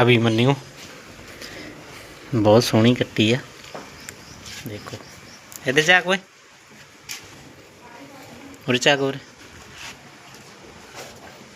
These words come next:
ਬਹੁਤ ਘੈਂਟ ਕੱਟੀ ਹੈਗੀ। ਤੇ, ਤੇ ਮੂਹਰੇ ਫਿਰ ਖੜ ਕੇ ਡੰਡਾ ਡੁੰਡਾ ਨਾਲ ਘੂਰ ਕੇ ਫਿਰ ਚਗਾਉਣੇ ਆ ਕੱਟੀ ਨੂੰ। ਤੇ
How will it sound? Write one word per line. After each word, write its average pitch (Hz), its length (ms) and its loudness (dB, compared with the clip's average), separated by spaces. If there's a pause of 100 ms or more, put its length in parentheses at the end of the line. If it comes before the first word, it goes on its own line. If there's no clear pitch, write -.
(140)
ਬਹੁਤ 113 380 4
ਘੈਂਟ 127 200 2
ਕੱਟੀ 107 360 -4
ਹੈਗੀ। 107 200 -2 (1700)
ਤੇ, 104 380 -6 (840)
ਤੇ 127 80 2
ਮੂਹਰੇ 113 320 4
ਫਿਰ 123 160 2
ਖੜ 117 220 2
ਕੇ 131 240 0
ਡੰਡਾ 117 300 2
ਡੁੰਡਾ 113 280 -2
ਨਾਲ 117 160 0 (220)
ਘੂਰ 135 280 4
ਕੇ 120 120 4
ਫਿਰ 117 140 2
ਚਗਾਉਣੇ 113 520 0
ਆ 101 40 -4
ਕੱਟੀ 113 340 -2
ਨੂੰ। 120 100 -2 (1700)
ਤੇ 104 220 -4